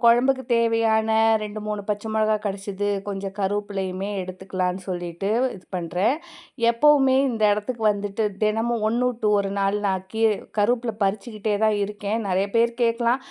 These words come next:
"இவங்க தொடர்ச்சியா பறிச்சுக்கிட்டே இருக்கிறாங்க, ஆனா கருவேப்பிலை மரம் வந்து அப்படியே இருக்குதேன்னு." நிஜமாவேங்க ரொம்ப வந்து வாசமா இருக்குது. அதை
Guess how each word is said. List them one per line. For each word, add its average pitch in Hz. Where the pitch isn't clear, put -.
"இவங்க 277
தொடர்ச்சியா 262
பறிச்சுக்கிட்டே 233
இருக்கிறாங்க, 233
ஆனா 226
கருவேப்பிலை 233
மரம் 220
வந்து 226
அப்படியே 254
இருக்குதேன்னு." 208
நிஜமாவேங்க 233
ரொம்ப 240
வந்து 285
வாசமா 262
இருக்குது. 233
அதை 190